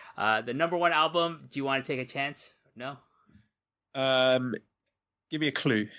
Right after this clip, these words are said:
Speaker 1: I, I actually don't know who the fuck this person is, actually. <laughs> So I was gonna
Speaker 2: <laughs> Okay,
Speaker 1: say,
Speaker 2: that doesn't bode well.
Speaker 1: uh, it's, his name is, the artist is Paul Potts, and the chance, the, the, uh, actually the, the name of the album is called One Chance.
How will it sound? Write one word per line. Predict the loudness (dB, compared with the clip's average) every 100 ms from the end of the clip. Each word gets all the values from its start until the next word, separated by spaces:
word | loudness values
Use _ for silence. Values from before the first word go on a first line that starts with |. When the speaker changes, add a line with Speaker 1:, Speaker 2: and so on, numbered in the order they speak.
| -20 _ -20 -10 -2
Speaker 1:
I, | 0 0
I | 0 2
actually | 0 0 -2
don't | -2 0
know | 0
who | 0 -2
the |
fuck | -2 -2
this | -2 0
person | 0 0 -2
is, | -2 -4
actually. | -6 -10 -10 -12
<laughs> | -16 _ _ _ _ _ -6
So | -4 -4 -6 -6 -2 0
I |
was | 0
gonna | 0 -4
Speaker 2:
<laughs> |
Okay, |
Speaker 1:
say, | -2 0 0
Speaker 2:
that | -2
doesn't | -4 -2
bode | -2 -2
well. | -4
Speaker 1:
uh, | -4 -4 0 2 2 2 0 -2 -4 -4
it's, | -6 -4
his | -4 0
name | 2 2
is, | -2
the | -4 2
artist | 2 2
is | -2 -10 -16 _
Paul | -2 0 0 -2
Potts, | 0 0 0 -4 -8
and | -8 -8
the |
chance, | -8 -6 -6 -6 -10
the, | -8 -8 -6
the, | -8 -8 -8
uh, | -12 -18
actually | -16 -14 -14
the, | -14 -18 -18
the | -10
name | -8
of | -4
the | 0
album | -2 -2
is | -12
called | -12 -14 -14 _ _ -12
One | -4 -4 -4 -12 _ _ -10
Chance. | -8 -8 -10 -18